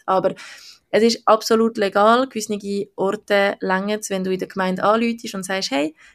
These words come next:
ich betreibe eine Ferienwohnung, kann ich das bitte anmelden und Kurtaxe zahlen?"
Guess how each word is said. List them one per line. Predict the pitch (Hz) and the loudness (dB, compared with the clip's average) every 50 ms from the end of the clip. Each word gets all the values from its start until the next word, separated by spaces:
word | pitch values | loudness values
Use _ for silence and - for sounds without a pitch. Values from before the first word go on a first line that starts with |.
| _ | _
ich | - - | -12 -8
betreibe | 226 220 233 220 220 226 214 220 | -4 0 4 6 6 6 6 4
eine | 214 214 214 214 220 - 202 - | 2 2 2 0 0 -2 -4 -2
Ferienwohnung, | - 262 277 277 269 247 254 254 247 247 247 254 | 2 2 4 4 4 2 0 -2 -2 -2 -4 -4
kann | 247 - - 208 202 | -6 -6 -6 -6 -4
ich | 190 | -4
das | 196 202 190 | -6 -8 -6
bitte | 196 190 196 185 185 | -6 -6 -2 0 2
anmelden | 196 208 208 208 202 202 202 202 196 185 | 2 4 4 4 2 2 0 -2 -4 -4
und | 180 185 | -4 -8
Kurtaxe | - - 269 294 - - - 277 277 - 277 269 | -6 -4 -4 -4 -2 -2 -4 -4 -2 -2 -6 -6
zahlen?" | 262 - 247 240 240 240 240 240 | -4 -2 -2 0 0 0 -2 -4